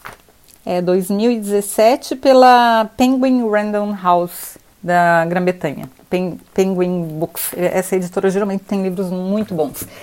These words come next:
Eu não sei se já saiu em português, tá, gente? Mas se não saiu, pelo menos vocês já sabem tudo que tem no livro. É, se quiserem comprar na Amazon, deve ter, mas não sei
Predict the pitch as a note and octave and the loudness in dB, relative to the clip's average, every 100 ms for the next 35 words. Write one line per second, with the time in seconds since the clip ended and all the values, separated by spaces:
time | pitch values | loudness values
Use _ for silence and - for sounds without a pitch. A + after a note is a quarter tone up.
0 | - - - A3+ C4+ D4+ D#4+ - B3+ C4 | -20 -20 2 6 8 6 2 4 2 2
1 | C4 B3 B3 A3+ A3+ A#3 A#3 A3+ G3 D3+ | 0 0 0 -2 -2 -2 -4 -4 -4 -4
2 | - - F#3 F3+ D3+ - F3 F3+ - G#3+ | -4 -2 -2 -2 -8 -6 -4 -4 -4 -4
3 | G3+ - F3+ B3 A3+ G3+ F#3+ G#3+ G3+ G3+ | -4 -2 -2 0 0 0 0 -2 -4 -2
4 | G#3 G3 G3 F#3+ G3+ F#3+ G#3+ - - G3+ | -2 -2 -4 -4 -4 -6 -6 -6 -4 -2
5 | G3+ F#3+ G3 G3+ A#3+ - _ - - _ | -2 -2 -4 -6 -8 -12 _ -20 -20 _
6 | - F3+ E3+ E3 D#3+ E3 - E3 F3+ F#3 | -4 2 4 4 4 0 -4 -2 2 4
7 | F3+ F#3 F#3+ F#3+ F#3 F#3 F3+ F3+ F3 - | 2 2 2 4 2 2 0 0 0 -2
8 | F3 G#3+ G#3+ E3+ E3 - E3 | -2 0 0 -4 -8 -8 -8